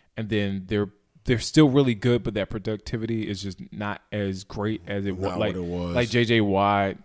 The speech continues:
Speaker 2: Yeah.
Speaker 1: or, like, even Clay
Speaker 2: Yeah.
Speaker 1: Matthews. Yeah,
Speaker 2: Yeah.
Speaker 1: like,
Speaker 2: Like, J J Watt is probably still productive, but he was so productive at the height of his career that
Speaker 1: Yeah.
Speaker 2: now it's, it seems like he's not really doing anything. Um, I, I hate to keep doing this. I just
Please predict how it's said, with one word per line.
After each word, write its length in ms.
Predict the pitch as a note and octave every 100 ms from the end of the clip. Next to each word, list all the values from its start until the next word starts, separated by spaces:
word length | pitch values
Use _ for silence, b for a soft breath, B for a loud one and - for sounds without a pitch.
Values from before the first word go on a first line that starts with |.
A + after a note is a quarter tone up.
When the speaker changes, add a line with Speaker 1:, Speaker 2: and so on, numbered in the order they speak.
| C2+
Speaker 2:
Yeah. 220 | C#2+ C#2+
Speaker 1:
or, 40 |
like, 120 | C3
even 180 | C#3+ D#3
Clay 220 | - D3
Speaker 2:
Yeah. 60 | B2
Speaker 1:
Matthews. 680 | G#2 A2 G#2+ G#2+ F#2 F#2+ G2
Yeah, 240 | G#2 G#2
Speaker 2:
Yeah. 60 | F#2+
Speaker 1:
like, 300 | F#2+ F#2+ F#2+ b b b b b
Speaker 2:
Like, 240 | G2+ A2
J 160 | G2 A#2+
J 140 | A#2+
Watt 480 | A2+ G#2+ A2 G#2+ G#2 - -
is 120 | G2+
probably 320 | - A2 G2+
still 260 | F#2+ - G#2
productive, 540 | G2 F2 G2+ F#2 G#2
but 200 | F2 F#2
he 120 | F2+
was 220 | A2 F#2 -
so 260 | - G#2+
productive 720 | G#2+ G#2+ G2+ G#2 G#2 G#2 F#2+ - - -
at 140 | F2+
the 160 | - E2
height 220 | E2+ F#2+
of 80 | F2+
his 140 | F2+
career 360 | - F2 F#2 F#2
that 60 | G2
Speaker 1:
Yeah. 160 | F#2+
Speaker 2:
now 380 | F2 F2 E2+ E2
it's, 260 | D#2+ - -
it 80 | E2+
seems 280 | - E2+ D#2+
like 120 | D#2
he's 140 | D2+
not 180 | D#2 D2+
really 160 | D2+ D#2
doing 240 | D#2+ E2
anything. 280 | E2+ E2 F2+ - B B B -
Um, 380 | G#2 A2 G2 - b b b b -
I, 300 | A2+ A#2 A2
I 40 |
hate 200 | A2+ B2+
to 40 | A#2
keep 140 | A#2
doing 200 | G#2+ G#2+
this. 120 | G#2
I 140 | F#2 F#2+
just 280 | G2 F2